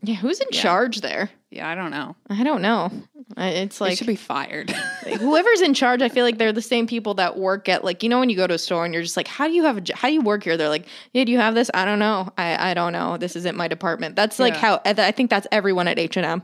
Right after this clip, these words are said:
Speaker 2: Yeah.
Speaker 1: Like, "We just don't, we don't know." Yeah, that's, yeah, that's fine. Let's
Speaker 2: Yeah.
Speaker 1: just do that. Uh, <laughs> like, they don't even know <laughs> what they're doing.
Speaker 2: Yeah.
Speaker 1: I don't know. Um,
Speaker 2: I am excited to see Kanye's new line in Gap, though.
Speaker 1: Yeah.
Speaker 2: You know, it's gonna look, like, all modern-y and
Speaker 1: It's gonna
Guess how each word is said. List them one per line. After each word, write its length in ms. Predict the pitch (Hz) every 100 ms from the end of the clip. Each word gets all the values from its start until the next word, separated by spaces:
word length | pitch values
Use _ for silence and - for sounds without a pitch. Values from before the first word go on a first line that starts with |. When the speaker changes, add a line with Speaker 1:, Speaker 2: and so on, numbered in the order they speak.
| -
Speaker 2:
Yeah. 220 | 175 156 151
Speaker 1:
Like, 120 | 196
"We 140 | 240
just 180 | 220 220
don't, 260 | 208 180 185
we 140 | 185
don't 160 | 180 170
know." 180 | 165
Yeah, 240 | 165 185 214
that's, 380 | 208 214 - -
yeah, 160 | 190 190
that's 220 | 170 185
fine. 280 | - 170 202 -
Let's 180 | 185
Speaker 2:
Yeah. 60 | 190
Speaker 1:
just 240 | 190 175
do 100 | - 185
that. 300 | 180 - _ -
Uh, 220 | - 165 349 -
<laughs> 120 | -
like, 160 | 214
they 100 | 226
don't 320 | 240 277 240 226
even 260 | 226 220
know 140 | 190 170 -
<laughs> 120 | -
what 160 | 262
they're 120 | 196 175
doing. 380 | 127 247 240 -
Speaker 2:
Yeah. 220 | - 180 - - -
Speaker 1:
I 140 | 190
don't 160 | 180 180
know. 160 | - 226 - _ -
Um, 480 | 196 180 165 208 240 -
Speaker 2:
I 120 | 190
am 120 | 240
excited 400 | 233 - 165 170
to 80 | 165
see 320 | 170 170 160 -
Kanye's 500 | 165 156 147 151 -
new 260 | 185 185
line 320 | 165 170 170 156
in 100 | 156
Gap, 340 | 147 165 -
though. 240 | - 180 - _ _ -
Speaker 1:
Yeah. 280 | 220 196 180
Speaker 2:
You 120 | 202
know, 180 | 202 233
it's 120 | 214
gonna 200 | - 180
look, 240 | 170 - -
like, 240 | - -
all 180 | 160 170
modern-y 560 | 160 151 160 170 170 180
and 320 | 180 175 175
Speaker 1:
It's 100 | 208
gonna 120 | 175